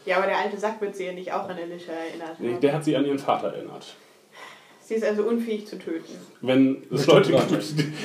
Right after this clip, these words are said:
Speaker 2: die ein ähnliches Alter
Speaker 1: Naja,
Speaker 2: oder
Speaker 1: aber
Speaker 2: Aussehen
Speaker 1: den, den anderen
Speaker 2: haben.
Speaker 1: alten Sack, den, den, äh, Prometheus, den hat sie ja erlöst. Da war es ja in Ordnung. Also dann
Speaker 2: Hm.
Speaker 1: hätte sie ja eigentlich Jeremiah, okay, der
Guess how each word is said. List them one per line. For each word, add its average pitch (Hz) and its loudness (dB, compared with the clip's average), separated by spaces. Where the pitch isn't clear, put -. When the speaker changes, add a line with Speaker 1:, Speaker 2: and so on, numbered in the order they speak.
Speaker 2:
die 147 6
ein 131 2
ähnliches 175 4
Alter 151 4
Speaker 1:
Naja, 202 2
Speaker 2:
oder - 4
Speaker 1:
aber 165 8
Speaker 2:
Aussehen 165 2
Speaker 1:
den, 135 4
den 139 6
anderen 131 4
Speaker 2:
haben. - -2
Speaker 1:
alten 262 -2
Sack, 269 2
den, 247 -6
den, 233 0
äh, 214 0
Prometheus, 247 0
den 247 -2
hat 277 0
sie 202 0
ja 175 2
erlöst. 175 -2
Da 214 0
war 226 4
es 226 -10
ja 233 -4
in 214 -4
Ordnung. 208 -2
Also 190 -4
dann 196 0
Speaker 2:
Hm. - 6
Speaker 1:
hätte 208 -4
sie 208 -8
ja 202 -2
eigentlich 214 -6
Jeremiah, 208 -2
okay, 226 -2
der 220 4